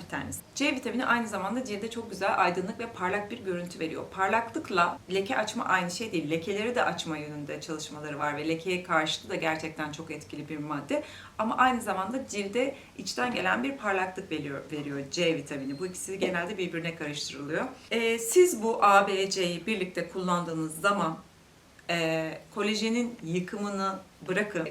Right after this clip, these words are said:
Kolajenin üretildiği, yeniden üretilmeye başlandığı, hızlı bir şekilde üretilmeye başlandığı bilimsel yayınların hepsinde var.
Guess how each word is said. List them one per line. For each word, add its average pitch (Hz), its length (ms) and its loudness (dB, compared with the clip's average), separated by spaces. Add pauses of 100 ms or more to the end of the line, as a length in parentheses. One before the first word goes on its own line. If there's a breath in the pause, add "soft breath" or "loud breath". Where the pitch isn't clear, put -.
Kolajenin 190 640 0
üretildiği, 160 720 0 (400)
yeniden 175 360 -2
üretilmeye 156 640 -4
başlandığı, 143 640 -2
hızlı 160 260 -8
bir 185 40 -2
şekilde 175 300 -6
üretilmeye 156 520 -6
başlandığı 170 560 0
bilimsel 156 480 -6
yayınların 143 380 -4
hepsinde 151 520 -8
var. 185 280 2